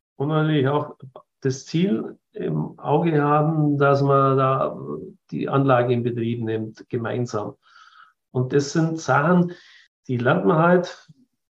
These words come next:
bei uns, wenn wir so Anlagenhersteller sind und auf der ganzen Welt unterwegs sind, in manchen Berufen nicht, weil wir eigentlich ein kleineres Unternehmen sind und das Aufgabenspektrum etwas breiter natürlich ist. Wir haben jetzt Spezialisten, aber die Spezialisten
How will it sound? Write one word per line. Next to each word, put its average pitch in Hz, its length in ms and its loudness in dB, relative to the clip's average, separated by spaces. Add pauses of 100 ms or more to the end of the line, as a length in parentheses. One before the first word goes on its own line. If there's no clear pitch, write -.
(220)
bei 123 160 -2
uns, 165 220 0
wenn 151 120 2
wir 143 120 0
so - 140 -8
Anlagenhersteller 147 800 0
sind 151 240 -2
und 127 220 -4
auf 123 80 -8
der 120 120 -10
ganzen 127 380 -4
Welt 127 220 -2
unterwegs 139 520 -2
sind, 143 240 -4
in - 460 -6
manchen 139 320 -2
Berufen 139 360 0
nicht, 156 300 -2
weil 131 140 0
wir 127 300 -2
eigentlich 131 260 0
ein 120 100 -4
kleineres 135 420 0
Unternehmen 147 480 0
sind 151 300 -4 (540)
und 135 360 -8
das 123 160 -6
Aufgabenspektrum 139 1800 -2
etwas 131 400 -2
breiter 127 400 2
natürlich 110 380 -6
ist. - 340 -12 (120)
Wir 131 340 -4
haben 147 160 4
jetzt 143 320 -4 (220)
Spezialisten, 139 1000 2
aber 139 240 0
die 135 140 -2
Spezialisten 135 800 -2